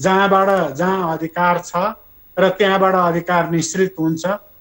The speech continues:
कर्मचारीलाई त चित्त बुझेन, कारवाही गर्यो भने त भइहाल्यो नि, उसलाई त अनेक, अ, किसिमका उपकरणहरू प्रयोग गर्न सकिन्छ।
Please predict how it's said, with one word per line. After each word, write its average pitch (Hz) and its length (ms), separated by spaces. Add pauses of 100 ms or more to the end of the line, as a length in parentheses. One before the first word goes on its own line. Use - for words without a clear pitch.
कर्मचारीलाई 240 720
त 226 60
चित्त 226 360
बुझेन, 220 420
कारवाही 208 480
गर्यो 208 400 (340)
भने 175 240
त 190 60
भइहाल्यो 175 600
नि, 196 200
उसलाई 175 400
त 190 360 (180)
अनेक, 226 440
अ, 170 140
किसिमका 185 680 (340)
उपकरणहरू 185 760
प्रयोग 170 340
गर्न 151 320
सकिन्छ। 135 520